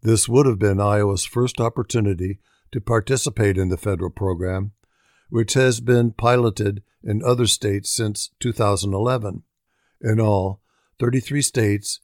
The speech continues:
and six U S territories have signed on to participate in the program this summer, according to the U S D A. Iowa did participate in the P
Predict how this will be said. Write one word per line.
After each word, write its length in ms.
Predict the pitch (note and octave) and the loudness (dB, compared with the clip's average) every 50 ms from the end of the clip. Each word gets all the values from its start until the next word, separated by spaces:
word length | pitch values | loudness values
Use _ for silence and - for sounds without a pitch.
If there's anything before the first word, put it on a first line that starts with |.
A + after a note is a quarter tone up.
| _ _ - | _ _ -10
and 220 | - A2 G#2 G#2 - | -6 -4 -4 -4 -2
six 380 | - - C3 C3 - - - | -2 -2 -2 -2 -2 -4 -4
U 240 | A#2+ A#2 A#2 A#2 A2+ | -2 0 2 2 2
S 160 | A2+ G#2+ - | 2 2 0
territories 840 | - - A#2+ A#2+ A#2 G#2+ G2 - - F#2+ F2 F2+ F2 F2+ - - - _ _ _ _ _ _ _ _ - | -4 -2 0 0 2 0 0 -2 -4 -6 -4 -4 -6 -6 -6 -8 -12 _ _ _ _ _ _ _ _ -4
have 160 | A2+ A2 G2 | -2 -2 0
signed 320 | - - B2+ A#2+ A#2 A#2 A#2+ | 2 2 4 4 4 4 4
on 200 | C3 C#3 C3+ A#2 | 4 2 2 0
to 80 | A2 | -2
participate 720 | - - G2 G2 - - G2+ F2+ - G#2+ - - G2+ G2 F2+ | -2 -2 -4 -4 -2 -4 -6 -4 -4 -6 -4 -2 -2 -2 0
in 160 | F#2+ F#2 F2+ | -2 -2 -2
the 80 | F#2 E2+ | -4 -6
program 500 | - - G#2+ G2+ G2 F#2 G2 F#2+ F#2+ F#2 | -4 -2 0 0 0 0 0 -2 -2 -2
this 180 | F#2 F2+ F2+ - | -2 -4 -4 -4
summer, 420 | - G2+ F#2+ F#2+ G2 G#2+ A#2 - _ _ _ _ _ _ _ _ - | -4 -4 -4 -4 -4 -4 -6 -8 _ _ _ _ _ _ _ _ -10
according 480 | - G2 - - A2+ G#2+ G2+ G#2+ G#2+ G2+ | -10 -10 -4 -2 -2 0 0 0 -2 -2
to 120 | - A#2 G#2+ | -2 -4 0
the 140 | G2+ G#2+ G#2+ | 0 0 2
U 240 | G#2+ G#2+ G2+ F#2+ F#2 | 2 2 2 0 0
S 160 | F#2 - - | -2 -4 -6
D 260 | - G2+ G2 G2+ G#2+ | -6 -4 -2 0 0
A. 300 | G#2+ G2 F2+ F#2+ G2+ - _ _ _ _ _ _ _ _ _ _ _ - | 0 0 -2 -6 -10 -16 _ _ _ _ _ _ _ _ _ _ _ -2
Iowa 360 | G#2 A2 A#2 A#2+ A#2 A2+ G#2+ | 0 2 2 4 4 2 0
did 280 | F#2+ G#2+ C3 D3 - | 0 0 -2 -2 -2
participate 760 | - A2+ G#2 - - A2 G2 - G#2 - - G#2 G2+ G2+ - - | -2 -4 -4 -2 -2 -4 -4 -4 -6 -4 -2 -2 -2 -2 -4 -4
in 160 | - G2+ G#2 | -4 -2 -2
the 100 | G2+ F2 | -2 -4
P 500 | D#2+ - - A2 A2+ A2+ A2+ A2+ A#2 A#2 | -6 -4 0 0 2 2 2 0 -2 -6